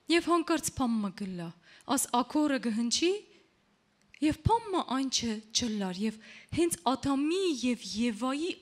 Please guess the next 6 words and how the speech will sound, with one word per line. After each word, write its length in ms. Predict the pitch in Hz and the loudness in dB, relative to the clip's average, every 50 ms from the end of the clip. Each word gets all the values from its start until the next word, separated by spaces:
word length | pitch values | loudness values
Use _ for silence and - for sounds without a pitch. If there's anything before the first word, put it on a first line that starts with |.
| - - | -6 -2
արտոնությամբ 1040 | 247 254 247 - - - 247 247 240 247 233 240 - - 330 370 440 466 - - - - - - - - - - - _ _ _ _ _ _ _ _ | -2 -2 -2 -2 0 0 2 2 2 2 0 0 4 6 6 6 6 4 2 -6 -18 -20 -20 -20 -20 -20 -20 -20 -20 _ _ _ _ _ _ _ _
մահը 360 | - 269 302 302 269 254 285 262 | 4 4 6 6 4 4 2 2
և 180 | 240 233 202 | 2 2 0
մեղքը 340 | 226 226 226 226 - - 226 | 0 0 -2 -2 -4 -6 -6
մտավ 360 | 220 202 - - 196 180 180 | -4 -4 -4 -4 -4 -4 -4
աշխարհ։ 480 | 180 175 - - - - 165 170 - | -2 -2 -2 -2 -2 -6 -8 -8 -8